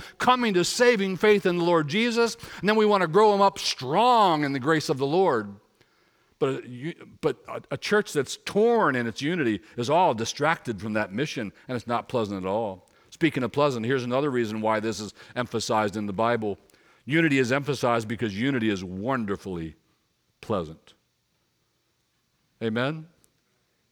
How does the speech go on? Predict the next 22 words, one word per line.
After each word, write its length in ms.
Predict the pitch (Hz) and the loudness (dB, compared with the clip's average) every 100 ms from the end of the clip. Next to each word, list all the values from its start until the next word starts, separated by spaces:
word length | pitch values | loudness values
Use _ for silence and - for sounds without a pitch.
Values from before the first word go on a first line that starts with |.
| _ _ _ | _ _ _
It's 160 | - 120 | -14 -6
wonderfully 520 | 123 165 131 110 101 | -2 0 0 -2 -4
pleasant. 460 | - 107 92 90 - | 0 0 -2 -6 -4
Here's 180 | 147 120 | -2 -2
a 60 | |
great 320 | 98 127 127 107 | -2 -2 -2 0
passage 360 | 123 113 107 | -2 -2 -8
about 280 | 95 113 110 | -2 -2 0
that. 180 | 107 101 - - | -2 -4 -8 -12
It's 160 | 110 - | -10 -2
Psalm 260 | 127 117 | 0 0
one 140 | 110 107 | -2 -2
hundred 280 | 113 101 | -4 -6
thirty-three. 680 | 90 110 98 95 104 98 87 85 _ _ _ _ _ _ _ _ _ _ _ _ _ _ _ | -4 -2 -2 -6 -6 -4 -6 -12 _ _ _ _ _ _ _ _ _ _ _ _ _ _ _
And 80 | 104 | -12
the 40 | |
psalmist 360 | - 123 117 104 | -4 -2 -2 -2
says, 120 | 113 | -2
"Behold, 760 | 92 113 131 139 123 98 78 76 - _ _ _ _ _ | -2 0 2 4 2 0 -4 -14 -20 _ _ _ _ _
look 220 | 127 160 | 0 0
at 140 | - - | 0 0
this. 480 | 127 92 - - | 0 0 -8 -16